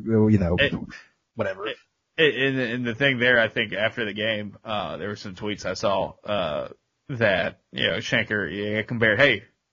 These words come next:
Speaker 2: uh, uh, that's your, that's your baseball player making it, make a play on a grounder.
Speaker 1: <laughs>
Speaker 2: Just go ahead and secure that thing." Uh, but yeah, good, good play for John Samuel Shanker. Uh, I thought Auburn's tight ends, I, you know, we wrote about it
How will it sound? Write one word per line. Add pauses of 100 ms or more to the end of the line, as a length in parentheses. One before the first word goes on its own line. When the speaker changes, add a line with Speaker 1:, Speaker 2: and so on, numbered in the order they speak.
Speaker 2:
uh, (320)
uh,
that's
your,
that's
your
baseball
player
making
it,
make
a
play
on
a
grounder. (160)
Speaker 1:
<laughs>
Speaker 2:
Just (300)
go
ahead
and
secure
that
thing." (520)
Uh,
but
yeah,
good,
good
play
for
John
Samuel
Shanker. (280)
Uh,
I
thought
Auburn's
tight
ends,
I, (120)
you
know,
we
wrote
about
it